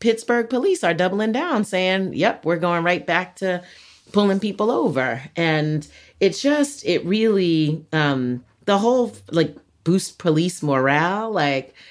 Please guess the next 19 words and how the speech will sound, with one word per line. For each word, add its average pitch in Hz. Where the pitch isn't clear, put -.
come 302
on, 139
bruh. 139
Are 170
you 254
reading 202
the 185
paper? 185
Are 165
you 220
understanding 175
where 160
the 147
temperature 160
is 156
in 165
this 160
country 180
on 139